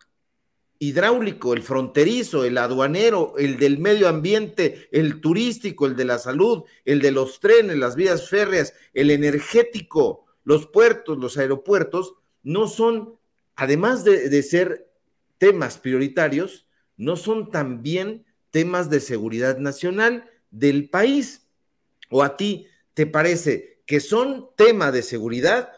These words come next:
nacional o no son tema de seguridad nacional que competa a todos los mexicanos y las mexicanas?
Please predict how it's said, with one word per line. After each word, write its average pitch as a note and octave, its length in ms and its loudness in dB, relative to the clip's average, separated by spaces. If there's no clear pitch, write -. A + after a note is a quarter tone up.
nacional D3 920 -2
o D3+ 260 6
no F#3 240 0
son E3+ 260 -6
tema D#3+ 240 0
de B2+ 140 -2
seguridad A#2+ 420 -4
nacional C3 580 -6
que C#3 160 -6
competa D3 560 -2
a D3 100 -4
todos D#3 160 4
los C#3+ 140 0
mexicanos A#2+ 560 -6
y A#2+ 60 -10
las G#2 140 -6
mexicanas? F#2 720 -14